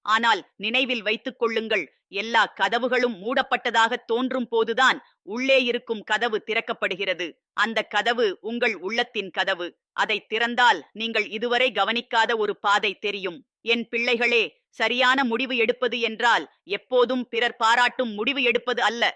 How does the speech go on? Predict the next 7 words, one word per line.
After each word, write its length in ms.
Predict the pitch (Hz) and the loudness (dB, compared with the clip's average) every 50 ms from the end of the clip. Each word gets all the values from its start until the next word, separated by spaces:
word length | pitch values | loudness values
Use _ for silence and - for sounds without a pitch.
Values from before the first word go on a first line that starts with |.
| - _ _ _ _ | -6 _ _ _ _
பல 200 | 226 214 233 285 | 0 2 2 2
நேரங்களில் 580 | 277 269 269 277 294 285 262 269 269 262 220 - - | 2 2 2 2 2 2 2 2 2 0 0 -4 -8
சரியான 480 | _ - 220 233 254 269 277 285 285 285 | _ -4 -2 -2 0 2 2 4 4 2
முடிவு 320 | 247 226 240 269 277 247 269 - | 0 0 -2 -2 -4 -4 -6 -4
தனிமையை 460 | - 220 226 254 262 269 254 240 226 | -2 -2 0 0 0 2 2 0 0
தரும். 360 | - _ 214 202 196 180 143 - _ _ _ - | 0 _ -2 -2 -2 -2 -6 -12 _ _ _ -4
ஏனெனில் 480 | 180 214 247 254 262 254 269 269 220 | 0 0 2 2 2 0 0 0 -2